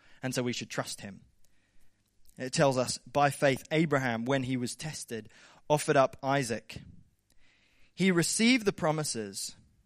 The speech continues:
and he was offering his unique son, the one it had been said about, 'Your seed will be traced through Isaac.' He considered God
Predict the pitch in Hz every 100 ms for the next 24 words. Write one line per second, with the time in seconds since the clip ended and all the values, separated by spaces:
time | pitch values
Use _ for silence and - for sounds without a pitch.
0 | - - _ _ - 185 196 226 220 208
1 | - 285 - 269 254 226 220 180 202 175
2 | 170 202 196 202 262 311 - - 180 127
3 | 101 - - - - - _ _ _ -
4 | _ _ 156 170 214 233 196 208 190 175
5 | - 156 151 151 160 147 139 - 170 180
6 | 165 147 127 - 156 156 - - 143 147
7 | 123 110 107 101 - _ _ - - _
8 | _ - - _ _ _ - _ _ _
9 | - - _ - - - _ _ - -
10 | - 247 294 285 254 - 226 147 107 107
11 | - 135 101 73 -